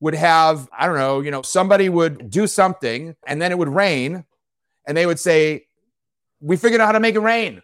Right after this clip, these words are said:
Every time you pound the drum or whatever else, it rains,"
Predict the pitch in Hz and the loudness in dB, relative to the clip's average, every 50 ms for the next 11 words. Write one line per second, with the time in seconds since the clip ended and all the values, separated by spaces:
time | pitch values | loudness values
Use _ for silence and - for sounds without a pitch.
0 | _ - 175 190 214 220 - 214 214 214 214 214 214 208 175 143 - - 180 185 | _ -2 0 2 2 2 2 0 0 0 0 0 0 -2 -2 -4 -6 -4 -2 0
1 | 196 208 196 180 139 131 185 202 208 208 208 208 202 190 185 175 180 190 180 190 | 0 0 -2 -2 0 2 2 4 4 4 2 2 0 0 2 2 2 2 2 2
2 | 190 190 202 208 196 - - - - _ _ - 214 226 226 233 247 254 262 254 | 4 4 4 2 0 -4 -8 -12 -18 _ _ 2 2 4 4 4 4 4 4 4
3 | 220 170 - - - | 2 0 -4 -10 -16